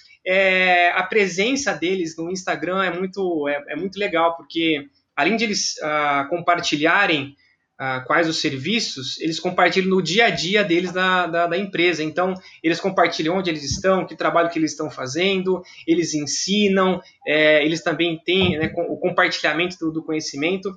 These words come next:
Então, pra vocês, né, além de, do, do site,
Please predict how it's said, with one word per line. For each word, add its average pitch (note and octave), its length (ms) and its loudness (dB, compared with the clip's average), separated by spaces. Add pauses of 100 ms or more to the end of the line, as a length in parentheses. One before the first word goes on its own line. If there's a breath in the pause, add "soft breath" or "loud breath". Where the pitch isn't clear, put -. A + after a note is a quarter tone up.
(280 loud breath)
Então, B3+ 220 2
pra C4+ 120 4
vocês, A3+ 400 4
né, A3 140 4
além G3+ 260 4
de, F#3 160 0
do, E3+ 240 0
do E3+ 120 -6
site, A3 440 0